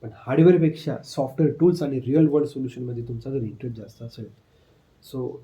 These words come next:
तर इन्फॉर्मेशन टेक्नॉलॉजी ब्रांच is the perfect for you. हे जर लक्षात, ओके? अ, का बरं परफेक्ट आहे? Strong placements are there, practical industry oriented learning are, is there, emerging tech careers,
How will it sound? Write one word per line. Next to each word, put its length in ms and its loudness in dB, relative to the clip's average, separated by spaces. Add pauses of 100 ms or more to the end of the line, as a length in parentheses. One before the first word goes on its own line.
तर 280 -10
इन्फॉर्मेशन 600 -4
टेक्नॉलॉजी 540 -8
ब्रांच 320 -10
is 60 -8
the 160 -14 (140)
perfect 580 -4 (440)
for 140 -6 (380)
you. 80 -8 (1000)
हे 60 -10
जर 120 -12
लक्षात, 360 -20
ओके? 140 -20 (760)
अ, 100 -12 (440)
का 140 -4
बरं 140 -2
परफेक्ट 400 -6
आहे? 140 -16
Strong 340 -2
placements 560 -4
are 100 -6
there, 220 -10 (580)
practical 460 -4
industry 400 -4
oriented 400 -6
learning 280 -6
are, 220 -16 (240)
is 120 -12
there, 180 -6 (600)
emerging 340 -4
tech 400 -4
careers, 600 -2